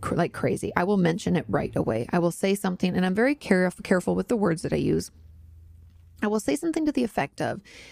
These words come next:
"It seems that your weight has changed and I'm curious how you're doing.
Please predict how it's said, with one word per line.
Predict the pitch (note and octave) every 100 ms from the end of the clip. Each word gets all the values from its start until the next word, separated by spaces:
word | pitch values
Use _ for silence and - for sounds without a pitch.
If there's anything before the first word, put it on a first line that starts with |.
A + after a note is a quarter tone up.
| -
"It | F#3+ -
seems | - G#3 A3+ A#3+ A#3
that | G#3+
your | - G#3
weight | F#3+ F#3+
has | G3 F#3+
changed | - F3 F3
and | F#3
I'm | E3+
curious | - E3+ E3+ F3
how | -
you're | E3+ E3
doing. | E3 E3 E3+ F3+